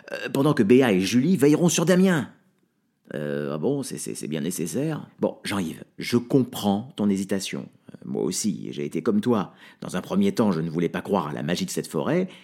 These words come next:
puis, euh, j'ai fait comme si cette bataille ne me concernait pas. Mais en refusant d'affronter la réalité, aussi incroyable qu'elle soit, j'ai failli perdre ce que j'avais de plus cher au monde.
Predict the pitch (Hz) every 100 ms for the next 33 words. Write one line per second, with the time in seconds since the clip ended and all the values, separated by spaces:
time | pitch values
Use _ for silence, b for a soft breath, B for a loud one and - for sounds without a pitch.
0 | _ 82 87 73 69 73 76 135 139 95
1 | 92 92 92 - - 131 165 120 92 95
2 | 120 135 113 98 101 82 - _ B B
3 | 151 - 147 139 156 156 135 135 110 117
4 | 113 104 92 90 92 156 208 208 101 104
5 | 92 - 104 127 117 98 92 76 - 104
6 | 120 B B 107 147 160 156 156 202 185
7 | 156 - 139 143 147 147 165 202 196 202
8 | 160 87